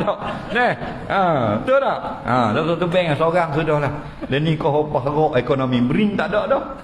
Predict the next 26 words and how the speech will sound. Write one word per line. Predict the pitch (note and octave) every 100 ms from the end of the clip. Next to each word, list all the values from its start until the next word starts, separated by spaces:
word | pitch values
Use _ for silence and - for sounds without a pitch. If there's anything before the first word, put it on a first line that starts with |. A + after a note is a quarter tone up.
| - - - - - F#3+
Nak? | G3+ C#3 -
Ha. | A2+ A#2+ F#2+ E2 A#2+ - - - - - B3 - - - - - - - - - - - - - - - - - - - - - - - - - - -
<laughs> | -
Okey. | A#3+ B3 A3 C#3 - - - -
Gaji | - F3 A#3+ A#3 C4+
kecil. | B3+ C#4 B3+ - - - - -
Kecil | B3+ C4 D#4 D4+ C#4
tak | C#4 C#4
kecil, | G#3 D4+ D#4 G3+ F3
wajib | C#4 C#4 D4 C4+
suami | E3 C4 C4+ C4+
bayar | B3+ C4+ C4 A#3+
nafkah. | A3+ A3 A3+ D#3+
Kerana | F#3+ G#3+ G#3
nafkah | G3 F#3 F#3 C#4+ G3+
wajib | F3 F3+ E3 C4 B3
atas | A#3 B3 C4+
suami, | C#4 D4+ C#4 E3
bukan | C3 A3+ B3+ B3+
atas | C#4 C4+
isteri. | C#4+ D4 - - - - - - - - - - - -
Bila | G3 C#4+ C4 A3+
tak | A#3
wajib, | C4 C4+ C4
isteri | G3+ - G3 G3
kata | F#3 G#3+